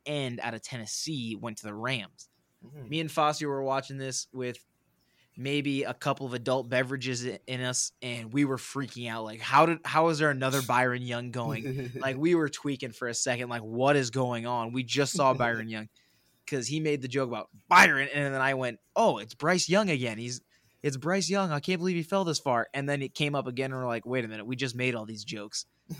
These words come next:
Speaker 1: How is this
Speaker 2: <laughs>
Speaker 1: happening?" Um, so that was a very confusing,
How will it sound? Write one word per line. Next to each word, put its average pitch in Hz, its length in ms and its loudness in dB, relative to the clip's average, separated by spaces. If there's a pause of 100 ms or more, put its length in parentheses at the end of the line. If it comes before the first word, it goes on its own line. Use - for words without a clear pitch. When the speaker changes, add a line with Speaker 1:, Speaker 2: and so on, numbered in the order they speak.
(240)
Speaker 1:
How 131 220 2
is 120 100 -2
this 123 100 -2
Speaker 2:
<laughs> 123 120 2
Speaker 1:
happening?" 107 340 -2 (340)
Um, 104 300 -14
so 113 180 -10
that 139 180 2
was 143 280 -4
a 131 40 -8
very 151 280 2
confusing, 127 600 -6